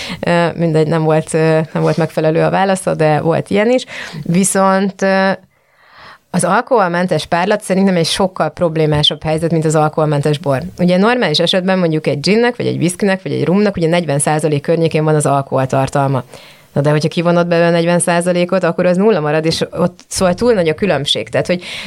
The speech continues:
ö, nagyon nehéz nem úgy tekinteni mondjuk egy alkoholmentes ginre, ha magába kóstolod. Most gin tonicba oké, de ha magába megkóstolod, akkor az pont olyan, mint hogyha a fenyős autóillatosítót beleáztatod volna vízbe, és akkor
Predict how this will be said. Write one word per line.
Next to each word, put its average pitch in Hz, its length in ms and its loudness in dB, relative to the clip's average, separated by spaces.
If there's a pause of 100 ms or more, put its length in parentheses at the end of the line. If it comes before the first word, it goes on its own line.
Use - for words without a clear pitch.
ö, 165 200 2
nagyon 190 300 2
nehéz 170 380 -2
nem 190 180 2
úgy 160 120 0
tekinteni 170 460 -2
mondjuk 160 220 0
egy 151 100 -2
alkoholmentes 160 720 0
ginre, 165 220 0
ha 165 80 0
magába 170 360 0
kóstolod. 151 460 -2
Most 170 140 0
gin 190 180 0
tonicba 196 440 0
oké, 170 320 -2 (240)
de 160 120 -2
ha 165 60 0
magába 180 360 0
megkóstolod, 196 580 0
akkor 190 220 0
az 185 140 -2
pont 175 280 -2
olyan, 185 240 2
mint 180 160 0
hogyha 170 320 0
a 165 60 0
fenyős 160 440 0
autóillatosítót 165 920 0
beleáztatod 156 640 -2
volna 156 220 0
vízbe, 147 400 0
és 147 140 0
akkor 165 320 0